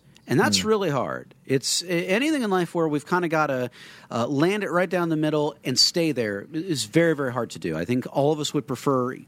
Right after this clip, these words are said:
Speaker 1: go all the way in one direction or another, uh, and peg. I think that's something we'd feel better about. Okay, so here's the balance that we're looking at. On the one hand, we have, uh, responsibly planning for the future,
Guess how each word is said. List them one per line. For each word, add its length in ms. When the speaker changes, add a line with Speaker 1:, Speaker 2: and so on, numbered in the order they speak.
Speaker 1:
go 160
all 340
the 80
way 180
in 120
one 100
direction 460
or 100
another, 640
uh, 200
and 160
peg. 300
I 200
think 320
that's 420
something 240
we'd 160
feel 160
better 280
about. 280
Okay, 280
so 140
here's 180
the 100
balance 360
that 100
we're 100
looking 300
at. 160
On 220
the 80
one 220
hand, 440
we 160
have, 580
uh, 300
responsibly 1200
planning 800
for 320
the 80
future, 500